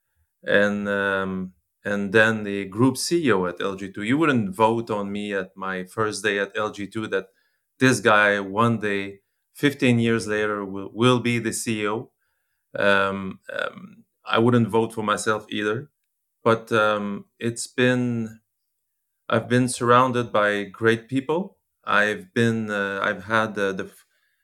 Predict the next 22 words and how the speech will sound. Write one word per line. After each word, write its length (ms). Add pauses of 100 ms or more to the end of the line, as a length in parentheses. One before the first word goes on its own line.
I 80
was 200
fortunate 520
enough 280
to 100
have 120
the 80
two 220
founders 760 (680)
who, 380
uh, 400
believed 440
in 140
me 160
and 120
supported 520
me 220
and 220
mentored 420
me. 240 (680)
And, 440
um, 540